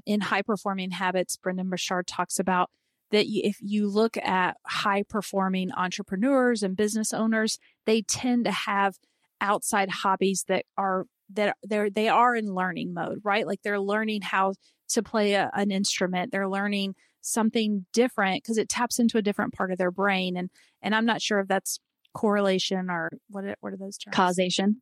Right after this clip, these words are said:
Speaker 1: Thank, thank you.
Speaker 2: <laughs>
Speaker 1: I had a moment. I was like, "Oh."
Speaker 2: Yep.
Speaker 1: But th-, they, they definitely seem to be related somehow.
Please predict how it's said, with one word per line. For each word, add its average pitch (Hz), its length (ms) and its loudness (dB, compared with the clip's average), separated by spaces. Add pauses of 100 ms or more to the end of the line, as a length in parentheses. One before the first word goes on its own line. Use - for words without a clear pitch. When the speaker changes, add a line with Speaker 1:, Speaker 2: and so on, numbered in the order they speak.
Speaker 1:
Thank, 196 180 -12
thank 214 340 4
you. 226 160 8
Speaker 2:
<laughs> - 40 -12
Speaker 1:
I - 60 -2
had 208 120 -2
a 208 60 -6
moment. 214 420 -4
I 220 40 -18
was 233 100 -6
like, 427 200 -2 (160)
"Oh." 285 220 2
Speaker 2:
Yep. 220 160 4 (500)
Speaker 1:
But 269 380 4 (180)
th-, - 180 -8
they, 247 260 -4 (120)
they 254 160 0
definitely 277 380 0
seem 240 260 0
to 247 120 -6
be 220 420 2
related 220 580 0
somehow. 185 580 0